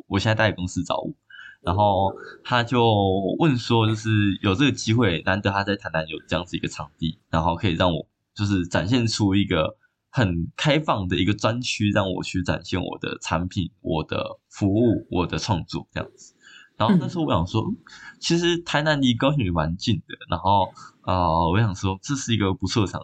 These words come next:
Speaker 1: 试，毕竟也是算是第一次参加这种高级展，然后我就答应了。
Speaker 2: 嗯。
Speaker 1: 对，那时候其实蛮紧张的，那时候原本只有两个摊位而已，对，
Speaker 2: 嗯。
Speaker 1: 但是不知道为什么，就是周边六个摊位。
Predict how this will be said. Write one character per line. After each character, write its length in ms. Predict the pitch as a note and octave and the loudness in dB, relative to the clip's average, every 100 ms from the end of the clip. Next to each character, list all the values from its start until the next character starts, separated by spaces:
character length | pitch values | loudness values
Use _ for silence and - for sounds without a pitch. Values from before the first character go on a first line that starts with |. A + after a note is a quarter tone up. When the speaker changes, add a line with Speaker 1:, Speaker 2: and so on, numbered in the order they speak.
| - | -10
Speaker 1:
试， 160 | F2 - | -8 -2
毕 100 | D#3+ | 0
竟 140 | D#3 | 0
也 60 | G2 | 0
是 100 | G#2+ | -2
算 260 | - B2+ A2+ | 0 0 0
是 60 | |
第 160 | A2 G#2+ | 0 0
一 60 | |
次 200 | G#2+ - - - | 0 -4 -12 -2
参 120 | A#2+ | 2
加 140 | G#2+ | 2
这 60 | G#2+ | 2
种 200 | F#2 - - | -2 -4 -2
高 160 | G2+ | 0
级 180 | A2 E2 | 0 -4
展， 180 | D2+ - - _ _ _ | -2 -4 -6 _ _ _
然 140 | F2 F2 | -2 0
后 100 | F2+ | 2
我 80 | |
就 60 | F2 | 0
答 180 | - - | 0 2
应 80 | E3+ | 2
了。 60 | C3+ | 0
Speaker 2:
嗯。 100 | B2 _ _ _ _ - | -6 _ _ _ _ -8
Speaker 1:
对， 100 | G#2 | -2
那 100 | F3+ | 0
时 60 | |
候 60 | G3 | 0
其 80 | - | 2
实 80 | A#2 | 2
蛮 140 | G#2 | 2
紧 180 | A2 E2+ | 2 0
张 200 | F2 F2 | 0 0
的， 100 | F2+ | 0
那 100 | C3+ | 2
时 80 | C3 | 2
候 80 | A#2 | 4
原 120 | A2 | 4
本 140 | G#2+ | 2
只 80 | E2 | 0
有 180 | F#2 - | -2 -2
两 180 | - D#2+ | -2 -2
个 60 | D#2 | -2
摊 180 | - D#2+ | -4 -2
位 140 | F2+ | -2
而 120 | C2+ B1+ | -2 -8
已， 100 | _ _ _ _ _ - | _ _ _ _ _ -12
对， 100 | - - | -8 2
Speaker 2:
嗯。 240 | F3 D3 | 4 4
Speaker 1:
但 100 | B2 | 4
是 280 | A#2 A2+ A2+ | 4 4 2
不 60 | A2 | 2
知 60 | |
道 100 | D3 | 2
为 100 | C#3+ | 4
什 60 | B2 | 2
么， 120 | - | 0
就 100 | G#2+ | 2
是 60 | G#2+ | 2
周 200 | A2 G2+ | 2 2
边 180 | G#2 G2+ F#2+ | 2 2 2
六 140 | A#2+ F#2+ | 2 2
个 60 | |
摊 180 | G#2+ E2+ | 0 -2
位。 120 | E2+ | 0